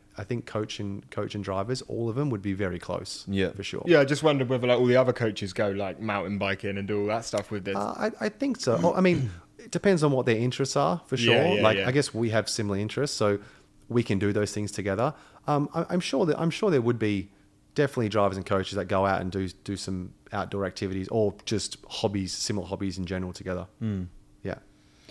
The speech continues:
Speaker 2: It's, it's so interesting, man, having people like you on the pod, 'cause, I mean, I don't know if you know, but we're new to this sport. So we only really got into Formula One last year.
Speaker 1: Oh,
Speaker 2: And our
Speaker 1: wow.
Speaker 2: Yeah.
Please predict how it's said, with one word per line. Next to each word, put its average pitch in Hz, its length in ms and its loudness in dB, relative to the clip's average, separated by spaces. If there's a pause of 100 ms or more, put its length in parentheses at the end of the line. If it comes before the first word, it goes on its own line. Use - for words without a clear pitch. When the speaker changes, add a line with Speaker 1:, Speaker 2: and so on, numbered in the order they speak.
(360)
Speaker 2:
It's, - 200 -4
it's 135 160 4
so 131 220 8
interesting, 98 420 -2
man, 90 160 -4
having 95 220 0
people 92 240 -2
like 87 140 -2
you 90 160 -2
on 87 220 -6
the 87 100 -8
pod, 87 320 -2
'cause, 98 260 0 (220)
I - 40 -6
mean, 107 400 2 (220)
I 107 80 6
don't 135 140 6
know 123 80 4
if 107 100 -2
you 107 140 -2
know, 95 180 2
but 98 100 -2
we're 117 160 6
new 107 220 2
to - 120 -8
this 92 120 -4
sport. 69 400 -6 (360)
So - 140 -2
we 127 160 6
only 123 160 4
really 107 300 6
got 92 140 4
into 95 180 -2
Formula 95 320 4
One 95 200 4
last 92 320 2
year. 92 300 0 (380)
Speaker 1:
Oh, 165 80 4
Speaker 2:
And 120 100 4
our 98 60 4
Speaker 1:
wow. 123 480 4
Speaker 2:
Yeah. 104 400 6